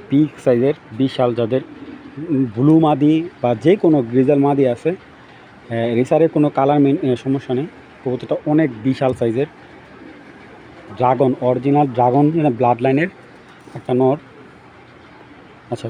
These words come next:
কবুতরটা হলো, আমি বলে দিই, আপনারা দেখে আমরা ভাবতেছেন অনেক পুরনো কবুতর। এটা হলো দশ, দশ সালের কবুতরের বাচ্চা। এই যে একটা কবুতর দেখেন, এই যে এইগুলো হলো দশের কবুতর, ঠিক আছে।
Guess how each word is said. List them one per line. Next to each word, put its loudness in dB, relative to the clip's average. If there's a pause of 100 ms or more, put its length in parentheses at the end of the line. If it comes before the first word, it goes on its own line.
কবুতরটা 0
হলো, 2
আমি 2
বলে 2
দিই, 2
আপনারা -2
দেখে 2
আমরা 2
ভাবতেছেন -2
অনেক 2 (380)
পুরনো 4
কবুতর। 0 (460)
এটা 2
হলো 2
দশ, 0
দশ 0
সালের 2
কবুতরের 2
বাচ্চা। -2
এই -2
যে -4
একটা -8
কবুতর -6
দেখেন, -6
এই 0
যে 4
এইগুলো 4
হলো 4
দশের -2
কবুতর, -2 (1300)
ঠিক -10
আছে। -6